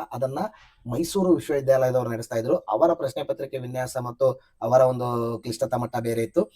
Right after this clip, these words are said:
ಕೆ ಇ ಎ ಡಿಪಾರ್ಟ್ಮೆಂಟ್ ಏನ್ ಮೂರು ವರ್ಷ ನಡೆಸಿದೆ, ಇವುಗಳ ಒಂದು ಕ್ಲಿಷ್ಟತಾ ಮಟ್ಟ ಆಗಿರ್ಬೋದು, ಇವುಗಳು ಡಿಫರೆಂಟ್ ಆಗಿರ್ತಕ್ಕಂಥ ಪರೀಕ್ಷೆ ಇದೆ. ನೋಡ್ತೀನಿ ನೀವು. ಹಾಗಾಗಿ ಇಲ್ಲಿ ಏನಂದ್ರೆ, ಆ ಕಟ್ ಆಫ್‌ಗೂ ಈ ಕಟ್ ಆಫ್‌ಗೂ very, very, very difference ಇದೆ. ಹಾಗಾಗಿ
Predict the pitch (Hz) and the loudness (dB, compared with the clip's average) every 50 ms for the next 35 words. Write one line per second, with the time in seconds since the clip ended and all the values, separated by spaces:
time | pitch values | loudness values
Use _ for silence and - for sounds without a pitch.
0 | _ _ _ _ _ - 185 202 220 208 208 196 180 175 180 170 170 165 160 156 | _ _ _ _ _ 0 2 4 6 6 6 4 4 4 4 4 4 2 0 0
1 | 156 151 147 139 147 160 156 156 147 - 151 143 135 131 127 123 123 127 127 - | -2 -2 -2 -2 -2 0 0 0 -2 -2 0 4 4 4 4 2 -2 -6 -8 -8
2 | - 120 127 147 196 - _ _ _ _ _ 123 170 214 220 185 175 165 151 147 | -2 0 0 0 0 -2 _ _ _ _ _ 0 2 4 6 8 8 8 6 6
3 | 135 127 123 - 127 117 - 151 139 - 131 131 127 - 131 127 123 123 120 120 | 2 0 -4 -6 -8 -6 -4 -2 -2 0 0 -2 0 0 0 0 0 -2 -2 0
4 | 127 131 170 226 254 - _ _ - - 160 165 151 147 143 131 123 113 - 139 | 2 2 2 2 0 -4 _ _ 2 4 6 6 6 6 2 0 0 2 2 4
5 | 127 123 123 117 113 104 - 104 101 107 98 98 - - - 107 - - - 214 | 4 4 2 0 0 -4 -6 -8 -10 -10 -10 -10 -8 -6 -6 -8 -6 -2 0 0
6 | 214 - _ _ _ _ _ - - 131 127 110 131 147 139 107 - 113 98 85 | 0 -2 _ _ _ _ _ -2 0 0 0 0 4 4 4 4 2 -2 -6 -6
7 | 78 80 - _ _ _ - 127 175 202 170 170 202 - - 156 160 311 320 190 | -8 -10 -14 _ _ _ -4 0 0 4 4 4 2 2 2 4 8 10 10 10
8 | 190 180 156 135 - - 196 - _ _ _ _ _ - - - - - - 185 | 10 8 6 4 2 2 0 -4 _ _ _ _ _ -2 2 2 2 6 6 6
9 | 180 185 180 170 - - 160 175 165 - - - 143 143 151 143 - 165 151 117 | 6 6 2 2 2 4 8 8 8 8 6 4 0 -2 -2 -2 -2 -4 0 6
10 | 131 135 151 160 170 160 156 156 147 156 151 147 143 139 143 135 123 117 131 123 | 6 6 8 8 6 6 6 2 2 2 2 0 0 0 0 -2 -2 -2 -2 -4
11 | 117 113 107 87 82 - _ _ _ _ _ _ _ _ 107 117 120 156 147 123 | -4 -4 -6 -6 -8 -8 _ _ _ _ _ _ _ _ -6 -2 0 0 2 2
12 | 147 190 196 - | 0 0 -2 -4